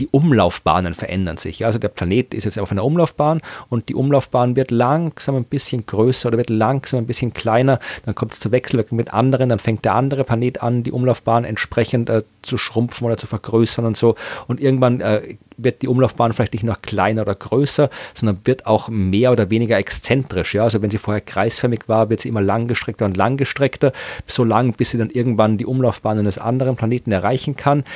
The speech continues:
Dann kommt's da zu Wechselwirkungen und so kann's dann eben sein, dass irgendwann, äh, jetzt der eine, wenn es quasi, äh, Neptun früher näher an der Sonne war, dann hat Neptun vielleicht eine Bahn bekommen, die ein bisschen die Bahn des weiter entfernten Uranus gekreuzt hat. Dann ist Neptun ein Teil der, der Zeit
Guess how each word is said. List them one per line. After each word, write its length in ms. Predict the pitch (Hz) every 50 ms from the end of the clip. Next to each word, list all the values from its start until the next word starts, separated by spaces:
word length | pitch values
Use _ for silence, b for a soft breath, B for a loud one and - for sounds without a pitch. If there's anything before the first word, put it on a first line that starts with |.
| B B
Dann 100 | B 101
kommt's 260 | - - 113 107 - -
da 160 | - 123 143
zu 160 | - - -
Wechselwirkungen 760 | 127 135 - - - 127 117 131 135 - - 135 135 135 135 135
und 240 | 123 113 - _
so 80 | - -
kann's 280 | - - - 120 117 -
dann 100 | - 120
eben 160 | 107 110 117
sein, 360 | - - - 98 110 123 113 - B B B B
dass 160 | - 110 - -
irgendwann, 460 | 143 127 123 120 120 120 123 113 110
äh, 160 | 104 110 107 104
jetzt 320 | 107 110 104 - - -
der 100 | 113 -
eine, 380 | 92 104 113 120 117 113 95 98
wenn 80 | 101 98
es 120 | 90 -
quasi, 240 | - 110 92 101 98
äh, 180 | 98 95 95 90 - - - 107 - - - - _ _ _ _ _ _ -
Neptun 460 | 131 113 131 127 - - - 131 110
früher 460 | - - 107 113 120 135 135 120 104
näher 300 | 104 95 95 113 139 147
an 80 | 143 139
der 100 | 135 -
Sonne 280 | - 139 143 135 120
war, 220 | 123 123 135 139 - B B B B
dann 100 | - -
hat 140 | - 107 -
Neptun 320 | 117 123 117 - - 123 110
vielleicht 220 | - 123 110 -
eine 60 | - 104
Bahn 240 | - 98 98 107 113
bekommen, 400 | 120 - - - 117 113 110 104
die 100 | 113 107
ein 60 | 101
bisschen 340 | - - 123 - - 120 104
die 80 | 101
Bahn 300 | - - 101 95 104 110
des 240 | 104 95 - - -
weiter 240 | - 98 107 - 113
entfernten 420 | 98 92 - - 110 98 - - - -
Uranus 540 | 143 131 120 117 107 104 92 - - -
gekreuzt 640 | - 110 - - - 85 101 127 139 - - - -
hat. 160 | 143 139 - B B B B B
Dann 120 | - 120 113
ist 220 | 113 113 - -
Neptun 560 | 107 104 120 - - - - 123 120 123 123
ein 160 | 113 104 95
Teil 320 | - - 107 107 120 131 123
der, 300 | 107 117 110 110 110 107
der 200 | - 110 104 -
Zeit 380 | - - 110 107 107 113 -